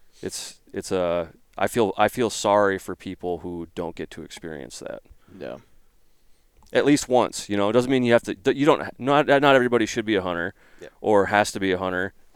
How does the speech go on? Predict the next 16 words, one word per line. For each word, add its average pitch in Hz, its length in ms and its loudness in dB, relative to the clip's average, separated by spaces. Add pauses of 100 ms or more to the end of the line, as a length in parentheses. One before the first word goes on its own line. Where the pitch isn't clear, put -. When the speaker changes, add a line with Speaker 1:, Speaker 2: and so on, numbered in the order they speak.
(300)
Speaker 1:
And 107 120 -6
frankly, 110 320 0
it 101 80 2
wouldn't 120 200 4
be 107 80 0
sustainable 98 640 -4
at 92 80 -4
all. 101 320 2 (500)
Speaker 3:
No. - 80 -8
Speaker 1:
Um, 82 340 -4 (360)
Speaker 3:
No. 69 120 -20
Speaker 1:
it'd 104 140 -4
be 101 100 -2
a 92 40 -2
disaster, 92 600 -4
but 85 220 -4